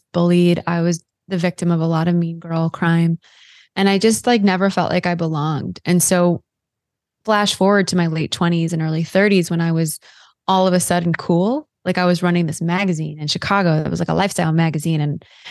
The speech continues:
everyone, you know, knew who I was. Like, all of a sudden, I just,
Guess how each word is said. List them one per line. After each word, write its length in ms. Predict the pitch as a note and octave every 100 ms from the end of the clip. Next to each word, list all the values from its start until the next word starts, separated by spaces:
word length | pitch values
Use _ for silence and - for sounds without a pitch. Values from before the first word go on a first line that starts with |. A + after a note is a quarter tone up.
| -
everyone, 640 | - G#3+ G#3+ G3 F#3 F3 G3 _ _ -
you 120 | G3
know, 100 | F3
knew 260 | E3 G3+ A3
who 60 |
I 140 | G#3+ F3+
was. 400 | F3+ A3+ E3+ E3
Like, 260 | E3+ D#3+ -
all 120 | E3+
of 60 | D#3+
a 60 |
sudden, 320 | E3 F3 E3 E3
I 100 | E3+
just, 240 | F#3+ F3